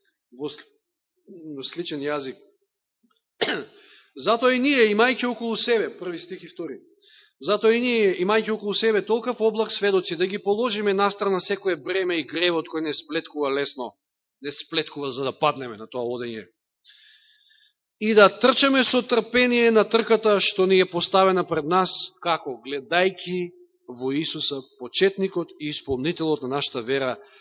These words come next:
кој поради радоста што беше пред него го претрпе крстот, презирајќи го срамот и седна одесно на Божиот престол. Гледајте на Христа и напред, само напред.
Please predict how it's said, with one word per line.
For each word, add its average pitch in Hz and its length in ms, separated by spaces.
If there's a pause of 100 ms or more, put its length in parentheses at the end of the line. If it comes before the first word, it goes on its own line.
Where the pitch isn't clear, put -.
(160)
кој - 140
поради 131 260
радоста 151 400
што - 160
беше 143 240
пред 143 160
него 131 200
го 117 140
претрпе 139 440
крстот, - 440 (600)
презирајќи 139 640
го 190 140
срамот 160 460
и - 40
седна 143 340
одесно 123 440
на 113 120
Божиот 107 480
престол. - 380 (1040)
Гледајте 196 440
на 196 120
Христа 202 640 (160)
и 160 400 (680)
напред, 127 400 (600)
само 131 200
напред. 117 380